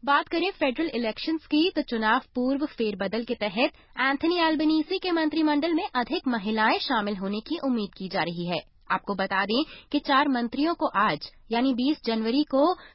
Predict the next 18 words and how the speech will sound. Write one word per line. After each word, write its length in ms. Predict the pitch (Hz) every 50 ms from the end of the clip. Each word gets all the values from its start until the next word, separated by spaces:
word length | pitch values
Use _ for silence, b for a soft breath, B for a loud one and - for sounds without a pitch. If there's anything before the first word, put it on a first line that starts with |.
| -
गवर्नर 420 | 214 277 277 294 302 320 349 392 381
जनरल 340 | 311 302 285 277 285 349 330
सैम 280 | - - 277 262 269
मोस्टन 420 | 254 240 247 247 - - 330 339 302
द्वारा 260 | 277 254 247 285 330
शपथ 340 | - - 254 - - 277 254
दिलाई 340 | 214 240 220 196 180 175
जाएगी। 460 | 170 - 185 160 156 151 - 156 151 - _ _ _ _ -
सामाजिक 460 | - 240 233 240 240 240 233 294 -
सेवा 280 | - 294 262 254 254 254
मंत्री 300 | 247 240 233 226 254 294
अमांडा 440 | - 220 220 214 208 208 220 233 233
रिश्वर्थ 540 | 226 214 214 - - - 226 247 269 - 247
ने 100 | 254 254
बिल 180 | 214 220 233
शॉर्टन 380 | 226 - - 208 208 - 247 262
की 160 | - 269 247
जगह 480 | - 214 208 196 220 226 254 285 330